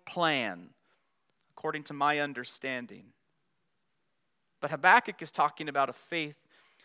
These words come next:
when God answers his prayer in a way that rocks his world, a way that brings him to the end of himself. Habakkuk is facing a future with no resources. There's no land, no community. Everything he knows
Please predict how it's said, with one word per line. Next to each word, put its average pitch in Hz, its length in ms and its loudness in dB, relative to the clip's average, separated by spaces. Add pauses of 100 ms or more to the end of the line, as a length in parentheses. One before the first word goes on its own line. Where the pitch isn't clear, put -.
(120)
when 151 220 -10
God 170 360 6
answers 185 380 -4
his 147 160 -12
prayer 156 380 -2
in 143 80 -6
a 135 40 -6
way 135 200 -6
that 123 100 -6
rocks 131 380 -2
his 110 180 -16
world, 110 400 -14 (1900)
a 131 80 0
way 175 180 2
that 165 180 -2
brings 156 380 -4
him 147 120 -10
to 143 100 -12
the 131 120 -10
end 139 360 -8
of 123 160 -10
himself. - 560 -6 (240)
Habakkuk 214 500 6
is 202 140 -6
facing 202 320 -2
a 156 40 -4
future 196 440 -8
with 160 140 -10
no 220 120 2
resources. 156 1040 -2 (320)
There's 147 160 -10
no 202 120 2
land, 180 680 2 (220)
no 180 180 6
community. 196 880 -4 (160)
Everything 247 640 6
he 214 180 -12
knows 196 520 4